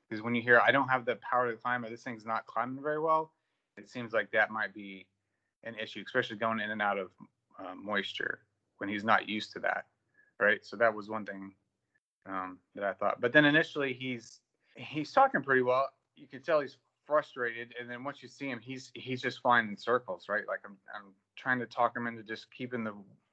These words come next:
wings level, you know, use his instruments as much as he can, trying to figure out where he's trying to go, and then that's when we learn, like, he's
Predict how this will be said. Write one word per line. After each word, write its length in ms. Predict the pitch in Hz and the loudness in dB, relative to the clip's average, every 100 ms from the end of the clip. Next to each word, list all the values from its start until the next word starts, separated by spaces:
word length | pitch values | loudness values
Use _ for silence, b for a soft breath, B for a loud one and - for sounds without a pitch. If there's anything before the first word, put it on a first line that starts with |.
| _ - | _ -2
wings 320 | 143 143 135 | 2 4 4
level, 640 | 135 135 131 131 131 123 _ _ - | 10 10 10 2 0 -4 _ _ -12
you 80 | |
know, 340 | 107 107 107 104 _ _ _ _ _ _ _ - | -8 -6 -8 -12 _ _ _ _ _ _ _ -14
use 260 | 120 127 | -10 -8
his 140 | 120 113 | -6 -2
instruments 460 | 120 120 120 120 | -2 -2 -4 -4
as 60 | 113 | -4
much 200 | 117 - | -4 -6
as 80 | 104 | -12
he 80 | 107 | -10
can, 540 | 120 113 113 113 110 | -4 -2 0 -2 -2
trying 200 | - 113 | 2 4
to 20 | |
figure 180 | 117 107 | 6 6
out 80 | 98 | 4
where 380 | 104 113 117 113 | -6 2 4 4
he's 120 | 107 | -2
trying 220 | 123 110 | -6 -6
to 80 | 101 | -4
go, 380 | 123 127 127 123 | 0 2 2 -2
and 300 | 117 104 104 | -6 -12 -14
then 320 | 107 104 101 _ _ _ _ _ _ _ _ - | -18 -18 -20 _ _ _ _ _ _ _ _ -2
that's 220 | 117 120 | -2 -2
when 140 | 110 | -8
we 60 | 107 | -6
learn, 340 | 107 107 104 | -6 -6 -6
like, 180 | 101 95 | -8 -8
he's 400 | - 110 101 | -10 -12 -12